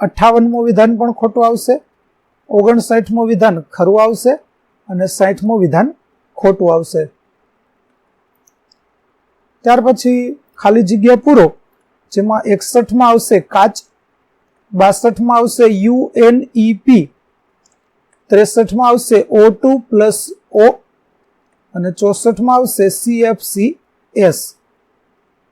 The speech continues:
ત્યાર પછી એક વાક્ય કે શબ્દમાં જવાબ આપો, જેમાં સી એફ સી નું પૂરું નામ લખો. તો સી એફ સી એટલે chlorofluorocarbon.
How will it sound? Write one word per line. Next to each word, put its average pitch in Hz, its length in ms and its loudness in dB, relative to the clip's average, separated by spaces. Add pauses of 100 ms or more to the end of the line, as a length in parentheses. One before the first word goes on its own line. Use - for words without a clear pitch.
(1300)
ત્યાર 233 200 2
પછી 262 360 0
એક 240 140 -2
વાક્ય 233 440 0
કે 240 140 -2
શબ્દમાં 226 540 -2
જવાબ 214 340 0
આપો, 202 260 2 (560)
જેમાં 185 460 0 (320)
સી 240 340 -2
એફ 285 160 0
સી 269 120 -2
નું 269 180 0
પૂરું 233 340 0
નામ 240 300 2
લખો. 214 260 0 (640)
તો 196 80 -4
સી 220 300 -2
એફ 269 160 0
સી 269 180 2
એટલે 247 180 0 (120)
chlorofluorocarbon. 196 1600 0